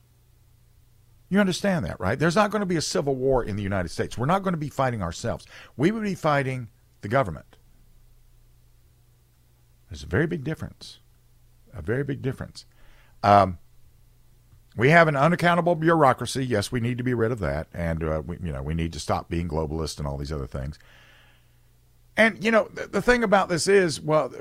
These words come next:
with all the talk of the Civil War where, where everybody's talking about this, the government absolutely loves that.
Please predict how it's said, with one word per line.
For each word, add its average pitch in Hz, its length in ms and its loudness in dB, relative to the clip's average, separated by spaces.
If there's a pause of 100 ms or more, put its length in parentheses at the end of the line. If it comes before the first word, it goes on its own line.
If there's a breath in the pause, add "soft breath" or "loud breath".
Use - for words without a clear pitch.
(220)
with 143 180 -2
all 175 140 4
the 147 80 -6
talk 156 240 2
of 131 80 -4
the 101 80 -6
Civil 131 280 -4
War 131 240 -2
where, 110 180 -2
where 113 260 -2
everybody's 104 420 -2
talking 170 320 -2
about 92 240 -4
this, 92 200 -8
the - 160 -10
government 208 440 6
absolutely 151 680 -2
loves 151 420 0
that. - 260 -14